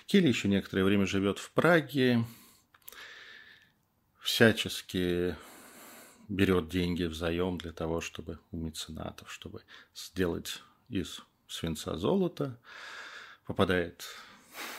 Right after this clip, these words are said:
ну, на рес-, его арестовывает император, притом не за шарлатанство, а за то, что он ему, для него не хочет сделать это золото. После чего, когда он через пару лет заточения соглашается, у него ничего не получается, в итоге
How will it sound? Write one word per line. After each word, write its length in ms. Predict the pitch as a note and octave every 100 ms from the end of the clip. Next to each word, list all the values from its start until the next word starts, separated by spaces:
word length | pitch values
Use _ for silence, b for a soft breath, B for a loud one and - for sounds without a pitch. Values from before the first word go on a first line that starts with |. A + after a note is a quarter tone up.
| B B
ну, 180 | D#3+ F2
на 120 | F#2
рес-, 280 | E2+ E2+ -
его 180 | F#2+ G2
арестовывает 500 | F2+ - F2+ E2 -
император, 520 | D#2+ F2+ F2 G2+ A2+
притом 300 | - - E2+
не 80 | D#2+
за 140 | D#2+
шарлатанство, 880 | - - F2 - F2 - E3+ - F3
а 20 |
за 60 | -
то, 120 | A#2
что 180 | - A2
он 100 | A#2
ему, 160 | C#3
для 120 | B2+ G3
него 240 | A3 A3+
не 100 | F2
хочет 320 | - F#2+ -
сделать 480 | D#2+ E2+ - - -
это 200 | - -
золото. 400 | G2 - - - - _ B B B B B B B B B B B B -
После 220 | G2 -
чего, 120 | F2+
когда 220 | - F2+
он 80 | F2
через 300 | - F2+ D#2
пару 260 | - F#2+ F#2
лет 360 | F#2+ F#2+ - - _
заточения 640 | - F2+ F#2 F2 G2 F2
соглашается, 880 | E2 F#2+ D#2+ E2 - A#2+ C#3 A#2+ -
у 40 | F2+
него 80 |
ничего 220 | F2+ - E2+
не 80 |
получается, 800 | E2 F2+ G2 - D2 - - -
в 120 | F2+ F2+
итоге 920 | F#2 F2+ E2+ F2 G1+ G1+ - -